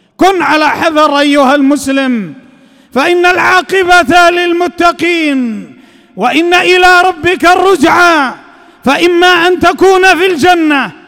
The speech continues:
إذا وحدت الله واتبعت رسوله وكنت في الدنيا على توحيد الله محققاً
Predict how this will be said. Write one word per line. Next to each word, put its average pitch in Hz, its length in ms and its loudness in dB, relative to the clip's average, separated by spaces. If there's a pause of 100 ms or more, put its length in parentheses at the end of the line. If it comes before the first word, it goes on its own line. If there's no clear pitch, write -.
(460)
إذا 214 260 -2
وحدت 233 500 -8
الله 208 440 -8 (480)
واتبعت 302 640 -2
رسوله 330 760 -2 (420)
وكنت 320 440 -4
في 359 220 -2
الدنيا 381 1000 0 (440)
على 320 400 0
توحيد 311 540 -4
الله 294 440 -2 (400)
محققاً 349 1040 0